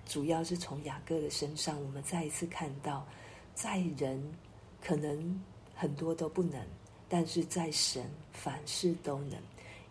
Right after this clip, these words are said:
一个从雅各到现在，我们看到他的生命被翻转、被更新，以至于他常常的纪念神，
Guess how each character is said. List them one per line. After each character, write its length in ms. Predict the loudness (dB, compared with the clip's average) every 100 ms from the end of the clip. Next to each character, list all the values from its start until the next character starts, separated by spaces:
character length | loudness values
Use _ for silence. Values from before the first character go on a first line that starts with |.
| -4
一 100 | -2
个 200 | 2 0 0
从 360 | -4 -4 -4
雅 180 | -4 -6 0
各 200 | 2 2 -2 -16 -4
到 200 | -2 0
现 300 | 0 0 0 -2
在， 280 | -2 -2 -2 -10 -16 -2
我 80 | 0
们 120 | 0
看 260 | -2 -2 0
到 180 | 0
他 160 | 0 -4
的 120 | -2
生 320 | 0 2 2 4
命 200 | 2 2 0
被 160 | 0 0
翻 280 | 0 -2
转、 180 | -2 -6 -6
被 140 | -4 -2
更 240 | 0 0
新， 220 | 0 -2 -4 -8 -14 -14 2
以 100 | 4
至 180 | 8 8
于 40 |
他 180 | 8 2
常 280 | 0 0 -2
常 200 | -4 -2
的 120 | -2
纪 240 | -2 0
念 240 | 2 4 4
神， 260 | 2 -2